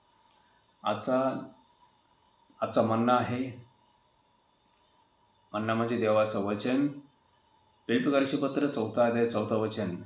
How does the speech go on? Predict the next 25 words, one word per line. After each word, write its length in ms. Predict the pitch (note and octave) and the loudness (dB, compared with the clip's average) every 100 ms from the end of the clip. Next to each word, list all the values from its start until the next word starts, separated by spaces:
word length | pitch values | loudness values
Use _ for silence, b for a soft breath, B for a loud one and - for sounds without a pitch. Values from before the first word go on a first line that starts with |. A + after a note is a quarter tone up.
| - _ _ _ _ | -18 _ _ _ _
"प्रभूमध्ये 460 | A2 A#2 C3 C#3 C3+ | -2 2 4 4 2
सर्वादा 540 | - A2+ A2 A2 A2 | 2 2 4 4 4
आनंद 300 | G2+ A2+ A#2 | 4 0 0
करा, 320 | A#2+ A2 A#2+ | -2 0 0
पुन्हा 480 | B2 B2+ - A2 B2+ | -2 -4 -6 -2 0
म्हणेन 360 | C3+ B2+ B2 B2+ | 2 2 0 0
आनंद 360 | G#2 A2 G#2+ | 0 0 0
करा." 280 | G#2+ G#2 F#2 F2 - _ | -2 -4 -6 -6 -14 _
Praise 200 | G#2+ A2 - | -4 -4 0
the 80 | A2+ | 2
Lord. 140 | G#2 - B B B B - | 2 0 B B B B -4
माझे 160 | G#2+ | 0
भावनो, 480 | A#2 A2+ B2 C3 C#3+ | 2 2 0 0 0
माझे 240 | B2 A2 A2 | -2 -2 -2
बहिणीनो, 520 | A2 A#2+ B2+ C3 C3+ | -2 0 2 2 0
संत 240 | - A2+ | -2 -2
पौलुस 580 | A#2 A#2 A2+ C3+ A#2+ G2+ | 0 2 2 4 2 0
देवाचा 480 | G#2+ A2 A2+ A2+ B2 B2+ - | -2 0 -2 -2 -4 -6 -10
सेवक 440 | - B2+ B2 F#2+ | -2 0 2 0
म्हणाला 480 | A2 B2 A#2+ G2+ G2 B B B B | 0 2 4 4 0 B B B B
की, 80 | B2+ | -4
"प्रभूमध्ये 600 | B2 B2 A#2+ C#3 C#3 C#3+ | 0 2 4 4 4 2
सर्वादा 560 | C#3 B2 A#2 C3 C#3 C3+ | 2 2 2 2 2 2
आनंद 280 | G#2+ G#2+ G#2 | 0 0 -2
करा." 300 | G2+ F#2 | -2 -4